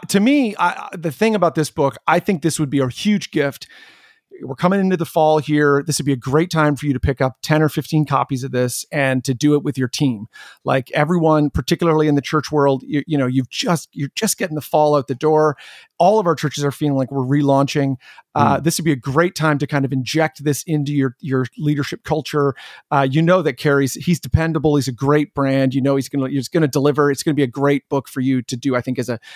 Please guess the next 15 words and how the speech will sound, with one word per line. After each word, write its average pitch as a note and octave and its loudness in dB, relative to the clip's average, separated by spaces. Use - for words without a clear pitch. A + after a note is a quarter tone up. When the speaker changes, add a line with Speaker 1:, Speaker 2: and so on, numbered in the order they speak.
Speaker 1:
as D3+ 2
a C#3+ 2
leadership D3 0
book. C3+ -2
Is F3 -2
there F#3+ 0
anywhere A3 4
else, F3 0
uh, D#3+ 2
that D3 0
we D#3 2
wanna D3 0
send D3+ 0
them B2+ -2
besi-, C#3 -4